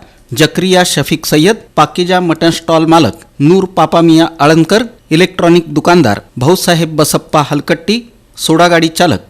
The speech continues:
मोहम्मद रफीक नूर कलादगी या आस्थापना चालकांवर सदर बाजार पोलीस ठाण्यात सहा गुन्हे दाखल करून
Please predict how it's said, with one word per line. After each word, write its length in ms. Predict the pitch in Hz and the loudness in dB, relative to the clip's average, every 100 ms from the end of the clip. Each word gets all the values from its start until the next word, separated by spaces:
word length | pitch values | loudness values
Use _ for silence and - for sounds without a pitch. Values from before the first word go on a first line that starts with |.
| - | 0
मोहम्मद 440 | 151 160 185 175 | 2 2 0 -2
रफीक 360 | 151 - 160 - | -4 -2 -6 -2
नूर 260 | 143 156 156 - | 2 2 2 -2
कलादगी 480 | 151 151 143 156 226 - _ _ | 0 2 0 -2 -4 -4 _ _
या 160 | 160 175 - | -2 -2 -2
आस्थापना 560 | 139 - - 175 185 165 | -4 -4 -6 -2 0 0
चालकांवर 580 | - 156 151 175 107 - - | 0 0 0 0 0 -4 -14
सदर 300 | - 151 143 | -6 -2 0
बाजार 280 | 165 151 160 | 0 0 -2
पोलीस 360 | - 160 160 - | -2 -2 -2 -2
ठाण्यात 520 | 160 190 - _ - | 0 0 -2 _ -8
सहा 320 | - 151 175 | -4 0 0
गुन्हे 260 | 170 170 165 | 0 0 0
दाखल 300 | 160 147 156 | 0 -4 -4
करून 320 | 180 165 95 | -2 -2 -2